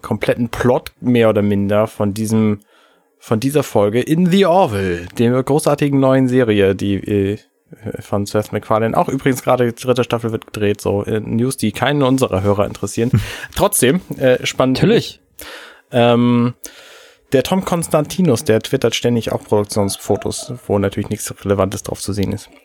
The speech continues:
Speaker 1: Äh, jedenfalls gibt's da eine Folge, die Feuersturm heißt, und es gibt auch eine neue Stellarkartografin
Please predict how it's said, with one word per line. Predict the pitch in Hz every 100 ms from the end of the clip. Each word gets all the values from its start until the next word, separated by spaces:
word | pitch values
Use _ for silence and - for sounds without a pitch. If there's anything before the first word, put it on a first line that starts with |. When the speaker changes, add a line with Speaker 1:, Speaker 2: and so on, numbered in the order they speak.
| _
Speaker 1:
Äh, | 123 120 110
jedenfalls | 113 170 165 147
gibt's | 156 -
da |
eine | - 131
Folge, | 113 147 147
die | 117
Feuersturm | - 170 180 160 139
heißt, | 143 143
und | 123
es | -
gibt | 170 -
auch | 117 160 -
eine | 120 127
neue | 113 120 139 139 131
Stellarkartografin | - - 117 110 127 - 123 - 113 - 107 - 117 113 113 117